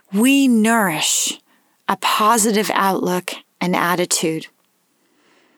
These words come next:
And in thinking about this young man that day, when he, when he offered to introduce me to his grandfather, there was a moment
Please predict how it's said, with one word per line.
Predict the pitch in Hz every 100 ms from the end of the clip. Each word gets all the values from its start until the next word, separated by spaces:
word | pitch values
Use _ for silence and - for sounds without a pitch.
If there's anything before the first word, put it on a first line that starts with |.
| _ _ _ _ _ _ _ _ _ _ - _ - -
And | 269
in | 269 247
thinking | 359 427 392 339
about | 233 208 196
this | 220 -
young | 208 208 208
man | 190 196 175 170 165 170 -
that | 180 180 185 190
day, | 190 180 175 170
when | 170 175
he, | 165 233 240 220 - - - _ _
when | 208 214
he | 202 240 269
offered | - 214 226 - 180 -
to | 190
introduce | 226 220 233 180 208 202 -
me | 214 220 196 175
to | - 190
his | 180 214 196
grandfather, | 190 180 175 170 156 156 160 151 143 _ _ _ _ _ _ _ _ _ - -
there | 247 294
was | 277
a | 226
moment | 208 208 226 202 175